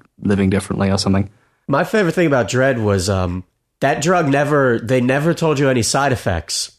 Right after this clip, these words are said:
Speaker 2: And
Speaker 1: <laughs>
Speaker 2: it really, the, the concept became they were fighting this drug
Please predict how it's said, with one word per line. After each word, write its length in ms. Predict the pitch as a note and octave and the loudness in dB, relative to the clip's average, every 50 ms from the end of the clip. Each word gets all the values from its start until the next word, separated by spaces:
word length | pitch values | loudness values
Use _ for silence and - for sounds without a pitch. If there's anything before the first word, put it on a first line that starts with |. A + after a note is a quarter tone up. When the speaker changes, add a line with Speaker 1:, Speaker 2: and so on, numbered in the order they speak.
| _ - | _ 0
Speaker 2:
And 120 | B2+ D#3 | 2 2
Speaker 1:
<laughs> 880 | C3+ - G#3+ F#3 - G3+ G3 - F#3+ F#3+ F#3+ - - A3 C4 - - - | 4 4 2 2 2 0 -2 0 -2 -2 -2 -2 -6 -6 -6 -8 -6 -4
Speaker 2:
it 180 | E3+ D#3 D3+ C#3 | -2 -2 -2 0
really, 420 | C3 F3 F#3+ G3+ G#3 G3 F3+ D#3+ | 0 2 2 2 2 2 2 2
the, 400 | C#3 D3 D3+ C#3+ C3 - - - - _ _ _ _ | 2 0 0 0 0 -2 -4 -14 -20 _ _ _ _
the 200 | - B2+ C3+ C3 | -4 -2 -2 -2
concept 640 | - - E3 D#3+ E3 D#3+ D3+ - E3+ C#3+ A#2 - B2 | 0 0 -2 0 0 0 0 0 0 0 0 -2 -2
became 680 | C#3 B2 - - C3+ C#3 C3+ B2 A#2+ A2+ G2+ G#2 G#2 - _ _ _ _ _ _ | -2 -2 0 0 0 2 2 2 2 2 0 -2 -4 -8 _ _ _ _ _ _
they 140 | - C#3+ B2+ | -2 0 2
were 200 | B2+ A#2 B2 A#2+ | 2 2 2 0
fighting 500 | A#2 - - D3+ C#3+ D3 D3+ D3+ C#3 C3+ | 0 -2 -2 0 0 2 2 2 2 2
this 200 | C3 B2+ A2+ - | 2 0 0 -2
drug 520 | - A2+ A#2 C#3 C3+ B2 A#2 A2 F#2 A#2+ | -4 -2 0 0 2 2 2 0 -2 -4